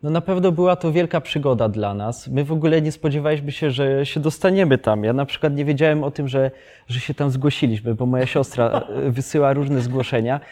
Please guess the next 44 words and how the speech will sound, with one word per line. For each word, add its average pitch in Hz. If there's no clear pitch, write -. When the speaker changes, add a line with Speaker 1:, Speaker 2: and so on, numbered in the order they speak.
Speaker 1:
I 127
akurat, 147
Speaker 2:
Potajemnie, 185
Speaker 1:
e, 151
Speaker 2:
rozumiem, 151
tak? -
Speaker 1:
tak, -
Speaker 2:
Bez 160
Speaker 1:
tak. 160
Speaker 2:
konsultacji 208
zresztą. 165
Speaker 1:
No, -
dokładnie. 131
Ja, 147
ja 151
tak 151
sobie 143
jadę, 143
e, 123
w, 123
e, 120
samochodem, 156
znaczy 160
z -
kimś 151
tam 127
jechałem, 165
nagle 143
dostaję 135
telefon: 127
„No, 147
czy 160
przyjedziemy 143
do 131
Szczecina?” 110
Ja: 98
„Przepraszam, 120
ale 120
o 117
co 151
chodzi 113
w 110
ogóle?” 101
E, -